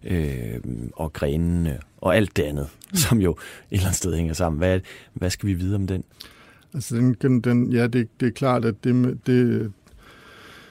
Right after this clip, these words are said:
Speaker 2: den, den, den består også af en masse tekst, som jeg ikke på den måde selv har skrevet,
Speaker 1: Mm.
Speaker 2: men, øh, men, men mest, øh, øh, tekst, jeg har hørt, eller s-, eller, øh, eller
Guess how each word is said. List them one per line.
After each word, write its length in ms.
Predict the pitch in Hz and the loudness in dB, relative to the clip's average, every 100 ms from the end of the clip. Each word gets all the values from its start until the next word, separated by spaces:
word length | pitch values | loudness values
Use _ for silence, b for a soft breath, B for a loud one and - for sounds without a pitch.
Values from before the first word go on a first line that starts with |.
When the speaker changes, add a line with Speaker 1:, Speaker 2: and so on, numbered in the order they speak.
| B B _ | B B _
Speaker 2:
den, 460 | 135 117 120 117 113 - | 0 2 4 2 0 0
den, 380 | 117 113 113 | 4 4 4
den 440 | 110 113 110 110 123 _ - | 2 2 4 2 -2 _ -6
består 420 | 127 - 151 127 | -4 6 8 8
også 180 | 123 120 | 6 4
af 40 | 127 | 4
en 100 | 117 | 4
masse 220 | 110 - | 2 -2
tekst, 320 | - 120 95 - | -2 -2 -2 -2
som 140 | 120 | 2
jeg 100 | 113 | 2
ikke 160 | 110 - - | 0 -4 -6
på 100 | - | -2
den 200 | 117 120 | 0 2
måde 200 | 113 107 | 2 0
selv 260 | - 113 95 | 0 -2 0
har 100 | 107 | -2
skrevet, 480 | - - 107 107 107 | -4 -2 0 2 0
Speaker 1:
Mm. 60 | 98 76 | 0 2
Speaker 2:
men, 220 | 120 113 | 2 2
øh, 200 | 110 107 110 | 2 2 0
men, 320 | 107 107 110 | 0 2 2
men 300 | 113 113 113 | 4 4 4
mest, 420 | 120 120 - - | 4 2 -4 -4
øh, 300 | 139 120 104 - - - | -2 0 -2 -6 -14 -8
øh, 320 | 117 - 117 - | -4 -4 -6 -4
tekst, 320 | 131 107 - | -2 -2 2
jeg 80 | 127 | 2
har 80 | 107 | 4
hørt, 320 | 123 120 78 - | 4 4 2 -4
eller 240 | 113 107 | -4 -2
s-, 340 | - - - - | -4 -8 -10 -8
eller, 340 | 123 104 104 | -4 -2 -2
øh, 300 | 107 104 101 95 - 190 156 226 _ | -2 -2 -4 -6 -10 -16 -14 -18 _
eller 520 | 135 113 110 104 104 | -4 -2 0 -2 -2